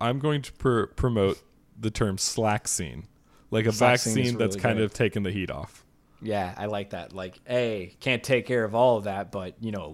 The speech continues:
Speaker 2: little bit would be good, right?
Speaker 1: <laughs> Hun-, Hunter, that, I mean, that is a great point. And, and I, I think I, I too am, am concerned, if not interested <laughs> in the long-term effects of covid.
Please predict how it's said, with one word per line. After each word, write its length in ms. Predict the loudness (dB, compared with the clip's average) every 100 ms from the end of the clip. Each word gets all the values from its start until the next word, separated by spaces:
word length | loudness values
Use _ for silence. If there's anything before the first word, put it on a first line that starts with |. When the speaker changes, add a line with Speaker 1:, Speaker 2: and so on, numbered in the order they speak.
| 2
Speaker 2:
little 160 | 4
bit 220 | 4 -2
would 100 | -4
be 120 | -10 -6
good, 220 | -6 -6
right? 360 | -6 0 -2 -2 -14
Speaker 1:
<laughs> 140 | 0
Hun-, 140 | 0 2
Hunter, 240 | 2 4
that, 200 | 4 2
I 60 | 2
mean, 140 | 0
that 180 | 2 2
is 100 | 0
a 60 | -2
great 280 | -2 0 0
point. 300 | 0 0 0
And, 160 | 0
and 160 | 2 0
I, 160 | 0 -2
I 140 | -2 -2
think 380 | -2 -4 -4 _ _ _ _ _ _ _
I, 140 | -2 0 0
I 40 | 0
too 460 | -2 -4 -2 -2 -4
am, 180 | -6 -8 _ _
am 360 | -4 -2 -2 -8 -8
concerned, 640 | -6 -4 -2 -2 -2 -4
if 200 | -2 -4 0
not 220 | -2 -2
interested 760 | -4 -2 0 2 2 0 -2 -4
<laughs> 120 | -2
in 60 | 0
the 80 |
long-term 520 | 0 0 -2 -2 0 0
effects 380 | 0 -2 -2 -6
of 140 | -6
covid. 420 | 0 0 0 -2